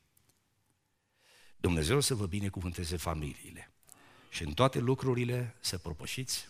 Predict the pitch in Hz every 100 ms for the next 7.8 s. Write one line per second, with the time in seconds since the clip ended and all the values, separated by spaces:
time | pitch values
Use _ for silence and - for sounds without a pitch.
0 | - - 71 73 - 90 92 92 92 95
1 | 95 90 73 - - - _ - - -
2 | - - - _ _ - - - - -
3 | _ - _ _ _ - 78 90 104 135
4 | - - - - - - - - _ _
5 | _ _ _ _ _ _ _ 80 78 76
6 | 73 - - - _ - 101 104 117 85
7 | - _ _ _ 92 98 110